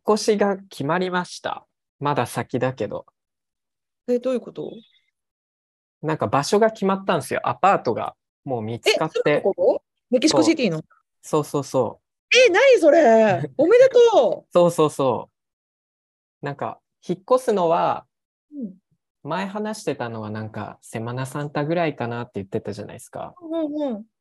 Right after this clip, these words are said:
Speaker 1: でもなんかその、たまたまアニヤさんの、
Speaker 2: うん。
Speaker 1: アニヤさんって何個かアパート持ってるんですけど。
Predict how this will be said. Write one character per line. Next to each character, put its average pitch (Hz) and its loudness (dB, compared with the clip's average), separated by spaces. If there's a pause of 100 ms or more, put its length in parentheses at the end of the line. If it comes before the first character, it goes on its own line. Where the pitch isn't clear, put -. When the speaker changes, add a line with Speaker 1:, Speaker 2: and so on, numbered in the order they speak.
(300)
Speaker 1:
で 147 -2
も 139 -2
な 127 -4
ん 127 -8
か 113 -6
そ 113 -8
の、 107 -10 (280)
た 143 -8
ま 170 -2
た 170 0
ま 165 2
ア 175 2
ニ 180 2
ヤ 127 0
さ 113 -8
ん 107 -8
の、 113 -6 (580)
Speaker 2:
う 339 -6
ん。 320 0
Speaker 1:
ア 226 0
ニ 240 0
ヤ 180 2
さ - -2
ん - -4
っ - -14
て 117 -4
何 165 -2
個 127 -4
か 110 -6
ア 110 -4
パ 131 -4
ー 120 -8
ト 107 -10
持 104 -10
っ - -14
て - -12
る - -16
ん - -16
で - -16
す - -20
け - -16
ど。 - -16